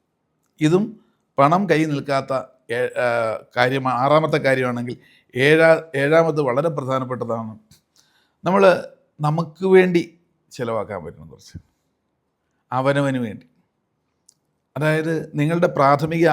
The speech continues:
ആവശ്യങ്ങൾ ഇത് ഒരുപാടുണ്ടാവും, ആഗ്രഹങ്ങളുണ്ടാവും. അതിന് പകരം അത് നിറവേറ്റാതെ മറ്റു പലർക്കും വേണ്ടി ഇങ്ങനെ കു-, നൽകിക്കൊണ്ടേയിരിക്കുക. അങ്ങനെ ഉണ്ടെങ്കിൽ പണവും കയ്യിൽ നിൽക്കത്തില്ല. കുറേ നാൾ കഴിയുമ്പോൾ തിരിഞ്ഞു നോക്കുമ്പം നമ്മൾ അനുഭവിച്ചു അതുമില്ല.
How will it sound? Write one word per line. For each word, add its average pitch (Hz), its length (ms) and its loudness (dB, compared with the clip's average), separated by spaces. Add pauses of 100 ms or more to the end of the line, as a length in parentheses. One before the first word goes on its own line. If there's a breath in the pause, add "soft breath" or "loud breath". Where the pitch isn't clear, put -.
ആവശ്യങ്ങൾ 143 440 -6
ഇത് 127 100 -8
ഒരുപാടുണ്ടാവും, 120 640 -6 (400)
ആഗ്രഹങ്ങളുണ്ടാവും. 127 680 -2 (800)
അതിന് 190 280 -2
പകരം 143 320 0 (400)
അത് 160 200 0
നിറവേറ്റാതെ 143 680 0 (240)
മറ്റു 135 200 -8
പലർക്കും 139 480 -6
വേണ്ടി 135 300 -8
ഇങ്ങനെ 117 280 -8 (800)
കു-, 127 220 -6
നൽകിക്കൊണ്ടേയിരിക്കുക. 120 840 -6 (400)
അങ്ങനെ 175 220 -2
ഉണ്ടെങ്കിൽ 156 340 -6
പണവും 165 280 0
കയ്യിൽ 175 200 6
നിൽക്കത്തില്ല. 135 420 -2 (460 soft breath)
കുറേ 151 140 2 (100)
നാൾ 185 260 2
കഴിയുമ്പോൾ 170 320 0
തിരിഞ്ഞു 151 220 -2
നോക്കുമ്പം 131 520 -2 (800)
നമ്മൾ 170 240 0
അനുഭവിച്ചു 147 380 -2
അതുമില്ല. 107 360 -10